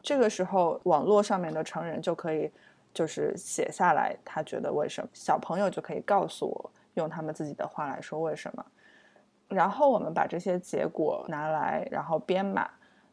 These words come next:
编码大致就会分成这么几种回答。有的时候有人会说，啊，就是一出生就有这个能力啊，或者是天生的啊，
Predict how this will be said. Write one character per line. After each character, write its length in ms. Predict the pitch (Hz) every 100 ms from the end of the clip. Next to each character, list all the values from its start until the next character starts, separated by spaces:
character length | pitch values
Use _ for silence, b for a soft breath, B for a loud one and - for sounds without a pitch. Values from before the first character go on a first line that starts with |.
| _ -
编 180 | 233
码 220 | 269 - -
大 260 | - 214
致 220 | 202 220
就 100 | 185
会 140 | 180 170
分 260 | - 180 190
成 180 | 165 165
这 80 |
么 140 | 175 170
几 200 | - 156
种 160 | - -
回 160 | - -
答。 260 | - - - 240 _ _ _ _ _ _ _ _ -
有 200 | 202 143
的 120 | 185
时 120 | -
候 200 | 240 240
有 80 | 190
人 120 | 175
会 200 | 170 202
说， 320 | 190 196 180 180
啊， 260 | - 180 165 -
就 120 | 196
是 400 | 175 165 160 - -
一 100 | 202
出 160 | - 202
生 220 | 214 220
就 120 | 220
有 140 | 180
这 100 | -
个 120 | 180 170
能 240 | 151 151
力 120 | 175
啊， 280 | 160 156 156 - _ _ _ _
或 140 | 196
者 120 | 170 156
是 380 | - 170 165 -
天 220 | 202 202
生 260 | 202 196
的 80 | 185
啊， 280 | 170 160 160